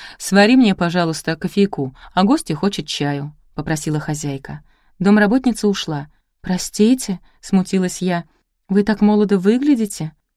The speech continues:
«До восьмидесяти лет мне еще год», усмехнулась моя собеседница. «Но я ощущаю себя шестидесятилетней девчушкой». «В интернете указано, что вам девяносто шесть»,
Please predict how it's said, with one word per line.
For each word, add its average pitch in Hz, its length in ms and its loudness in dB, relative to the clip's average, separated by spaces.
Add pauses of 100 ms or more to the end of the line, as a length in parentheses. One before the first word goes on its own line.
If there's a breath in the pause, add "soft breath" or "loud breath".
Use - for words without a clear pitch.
(140)
«До 175 140 0
восьмидесяти 185 760 2
лет 175 400 0
мне 165 280 -2
еще 160 260 -2
год», 180 400 -2 (140)
усмехнулась 160 580 -4
моя 156 200 -2
собеседница. 151 840 -8 (400 loud breath)
«Но 285 60 2
я 294 160 6
ощущаю 190 520 2
себя 170 440 -2 (340 soft breath)
шестидесятилетней 185 1000 0
девчушкой». 151 720 -8 (440)
«В 175 60 -2
интернете 185 480 2
указано, 196 520 0
что 175 300 -8
вам 185 340 0
девяносто 185 480 -2
шесть», - 520 -6